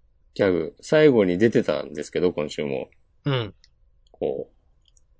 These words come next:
Speaker 1: う、殴って除霊で、こう、いろいろ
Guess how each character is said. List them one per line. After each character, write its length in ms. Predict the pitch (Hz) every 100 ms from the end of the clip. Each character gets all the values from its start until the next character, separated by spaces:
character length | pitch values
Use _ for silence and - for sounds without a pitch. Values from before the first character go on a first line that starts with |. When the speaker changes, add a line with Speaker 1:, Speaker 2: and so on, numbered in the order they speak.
| _ _ _ _ _ _ _ -
Speaker 1:
う、 20 |
殴 260 | 87 101
っ 20 | 110
て 240 | _ -
除 160 | 92 90
霊 440 | 95 95 92 92 - _ _ _ _ _ _ _ _ _ _ _ _ _
で、 300 | - 80 - _ _
こ 180 | - 71
う、 60 |
い 60 | 82
ろ 140 | 95
い 60 | 98
ろ 320 | 98 95 -